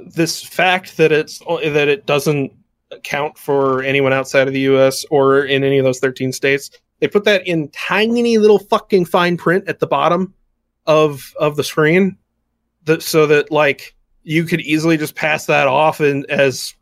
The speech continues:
like, some kind of bullshit, like, something that they have to say, "Oh, whatever," you know, like, what everybody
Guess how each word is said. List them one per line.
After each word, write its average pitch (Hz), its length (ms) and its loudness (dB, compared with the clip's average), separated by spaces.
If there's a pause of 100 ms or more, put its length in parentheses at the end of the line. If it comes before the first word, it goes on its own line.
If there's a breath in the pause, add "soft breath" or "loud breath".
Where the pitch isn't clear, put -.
like, 147 180 0
some 143 160 -4
kind 143 160 -2
of 135 140 -4 (680)
bullshit, 139 680 0
like, 139 240 -2
something 139 420 -2
that 147 120 0
they 147 140 0
have 151 300 -2
to - 80 -12
say, 151 380 2
"Oh, 143 160 2
whatever," 147 500 2
you 147 80 0
know, 160 140 2
like, 180 180 0
what 220 140 4
everybody 185 560 0